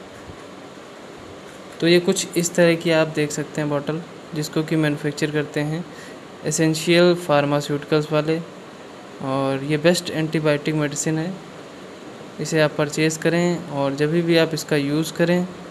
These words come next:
तो अपने doctor की consult अवश्य करें friends। और जब भी आप इसे purchase करें तो ये देख लें कि ये open नहीं होनी चाहिए और hands को अच्छी तरीके से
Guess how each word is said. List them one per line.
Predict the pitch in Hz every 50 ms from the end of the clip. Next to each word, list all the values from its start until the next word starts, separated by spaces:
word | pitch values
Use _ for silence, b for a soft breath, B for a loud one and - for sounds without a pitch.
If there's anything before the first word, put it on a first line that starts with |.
| - - - - - - - -
तो | 147
अपने | 143 139 151 151 147
doctor | 143 143 143 143 - - 165
की | 165 175 165
consult | 160 160 160 156 - 165 160 160
अवश्य | 160 160 165 160 - 170
करें | 156 165 160 165 160
friends। | 156 170 175 180 180 - - - - - - - - - - - - -
और | 143 139 139 139 143 143 143 147 147 143 139 - - - - - 156 147 -
जब | - 160 160
भी | 175 185 180 185 180
आप | 175 175 165
इसे | 170 165 175 170
purchase | 175 160 147 143 - 156 160 156
करें | 156 165 165 165
तो | 160 - 151
ये | 143 147 151 151 156 151 - - - - -
देख | 151 151 151 151
लें | 147 151 160 165
कि | 160 156 151
ये | 147 143 143
open | 143 139 139 - 156 147
नहीं | 147 147 147 147
होनी | 147 143 147 147
चाहिए | 143 - 151 151 160 170 180 175 B B B B B B B - - - -
और | 143 139 139 139 139 143 139 139 147 143 139 139 139 139 131 - - - - - - - - - - - - - - - - - -
hands | 156 156 156 160 165 165 - -
को | - - 165
अच्छी | 156 156 156 - 165
तरीके | 151 - 151 147 147 147 - 156
से | 156 - 160 156 156 156